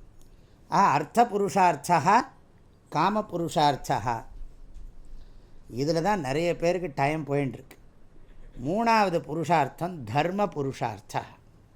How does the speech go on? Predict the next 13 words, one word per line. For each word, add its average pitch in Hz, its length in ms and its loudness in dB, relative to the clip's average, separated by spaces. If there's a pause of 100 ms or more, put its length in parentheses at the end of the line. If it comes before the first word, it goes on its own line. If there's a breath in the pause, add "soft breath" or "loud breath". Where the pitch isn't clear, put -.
(1040 soft breath)
இந்த 156 360 -2
தர்ம 160 380 2
புருஷார்த்தம் 202 960 4
புரியணும்னா 185 1000 2
சில 160 320 0
அடிப்படை 190 520 2
விஷயம் 170 500 -4
புரியணும். 147 420 -4 (1300 soft breath)
இந்த 147 260 0
தர்ம 175 400 4
புருஷார்த்தம், 220 880 4 (180)
மோக்ஷ 208 400 2
புருஷார்த்தங்கிறது 190 1160 2